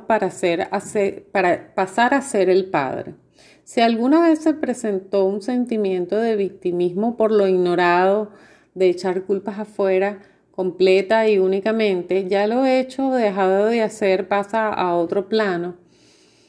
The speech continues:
pues no fuimos conscientes de nada de ello hasta ahora.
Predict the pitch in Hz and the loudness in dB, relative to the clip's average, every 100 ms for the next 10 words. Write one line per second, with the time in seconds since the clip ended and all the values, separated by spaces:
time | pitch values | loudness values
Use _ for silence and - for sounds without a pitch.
0 | _ _ _ - 220 214 240 247 277 269 | _ _ _ -2 0 2 0 2 4 4
1 | 294 294 240 220 208 247 262 240 269 254 | 4 2 -2 -2 -4 -4 -2 -2 -2 -4
2 | 220 220 - - - 196 202 208 214 233 | 0 -2 -2 -8 -6 -4 -2 0 0 0
3 | 262 262 - _ _ _ - 185 180 196 | 0 -4 -12 _ _ _ -8 -6 -2 0
4 | 220 226 202 233 247 185 151 175 160 147 | 2 2 0 0 0 -2 -4 -6 -2 0
5 | 139 131 | -2 -4